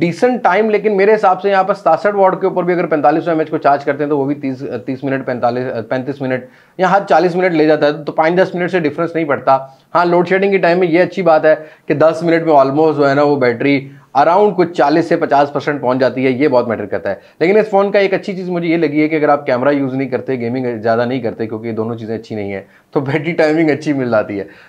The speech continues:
लाइक आप जो है ना इस पर आराम से एक से डेढ़ दिन बैटरी बैकअप जो है ना वो इन दोनों चीज़ों को यूज़ किए बगैर जो है ना कैजुअल यूजेज, मतलब एप्लीकेशन यूज़ करनी है, कॉल करनी है, तो वो आपको अच्छा देखने को मिल जाता है, तो ये बहुत मैटर करता है। आ, फ़ोन जो है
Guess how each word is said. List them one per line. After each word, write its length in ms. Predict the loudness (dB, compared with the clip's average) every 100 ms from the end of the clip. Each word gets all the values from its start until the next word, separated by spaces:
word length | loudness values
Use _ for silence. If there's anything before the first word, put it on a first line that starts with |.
| -2
लाइक 180 | 2 4
आप 220 | 4 4
जो 120 | 2
है 60 | 4
ना 280 | 2 -2 -12 -6
इस 140 | 0
पर 140 | 0
आराम 340 | 2 2 2 0
से 300 | -2 -2 0
एक 220 | 0 0
से 140 | -2 -4
डेढ़ 360 | 0 0 0
दिन 180 | 0 0
बैटरी 260 | -2 -2 -4
बैकअप 280 | -4 -4
जो 140 | -4 -2
है 60 |
ना 100 | -2
वो 120 | -2 -4
इन 80 |
दोनों 200 | -4 -4
चीज़ों 240 | -6 -6 -6
को 80 | -4
यूज़ 260 | -6 -8
किए 140 | -6 -4
बगैर 280 | -2 -2
जो 140 | -2 -6
है 80 | -4
ना 100 | -6 -10 _ -2
कैजुअल 320 | 0 2 2
यूजेज, 260 | 2 2 0
मतलब 260 | -2 -2 -4
एप्लीकेशन 460 | -4 -6 -8 -6
यूज़ 220 | -8 -6
करनी 220 | -6 -6 -6
है, 80 |
कॉल 240 | -4 -4 -4
करनी 240 | -6 -8
है, 80 | -8
तो 120 | -4
वो 160 | 2 4
आपको 280 | 4 2 -2
अच्छा 220 | 0 0
देखने 280 | -2 -4 -4
को 140 | -2
मिल 160 | -4 -4
जाता 200 | -4 -4
है, 60 |
तो 400 | -8 _ _ -6
ये 180 | 0 2
बहुत 280 | 4 2 0
मैटर 220 | -2 -2
करता 320 | -2 -2 -2
है। 200 | -2 -4 -12 -4
आ, 140 | 0 2
फ़ोन 640 | 2 2 2 -4 -12 -14
जो 140 | -4 0
है 240 | 0 -4